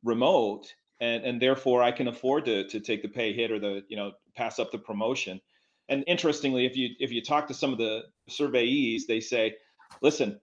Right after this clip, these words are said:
I can take a twenty-minute break and, and run to the market or get the dry cleaning or take care of a pet. That's so much more valuable to me than,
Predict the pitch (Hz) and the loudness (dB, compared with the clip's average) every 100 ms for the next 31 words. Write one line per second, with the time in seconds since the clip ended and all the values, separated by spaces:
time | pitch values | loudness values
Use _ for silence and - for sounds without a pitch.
0 | _ _ - 180 160 156 - 156 151 143 | _ _ -4 -4 0 0 0 0 2 2
1 | 110 139 165 131 - - - 123 123 123 | 2 2 2 2 -4 -18 -6 -2 0 0
2 | 127 - 117 113 151 143 127 151 151 87 | -2 -6 -4 0 4 4 6 4 2 -6
3 | _ _ - 120 120 117 113 110 - 143 | _ _ -4 2 4 4 2 0 -8 -6
4 | 135 113 143 143 120 98 82 87 117 120 | -4 2 4 2 -2 -6 -8 -10 -2 -2
5 | 120 147 139 139 120 104 - - 156 92 | 0 0 0 2 2 0 -6 0 0 0
6 | 139 139 170 165 156 - 143 135 117 131 | -6 -4 -2 0 0 -2 -2 -2 0 2
7 | 143 143 113 107 120 117 110 107 107 104 | 2 2 -2 -4 -4 -2 -2 -4 -6 -4
8 | 113 110 110 | -4 -4 -8